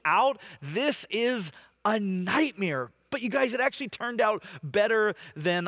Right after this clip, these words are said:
I thought it would be. And in fact, one of the, uh, marriage experts that was sharing at this,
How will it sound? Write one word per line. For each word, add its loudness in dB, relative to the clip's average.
I 2
thought 0
it -4
would -6
be. -2
And -2
in -4
fact, 0
one 0
of -4
the, 0
uh, -2
marriage 0
experts -4
that -2
was -4
sharing -2
at 0
this, -4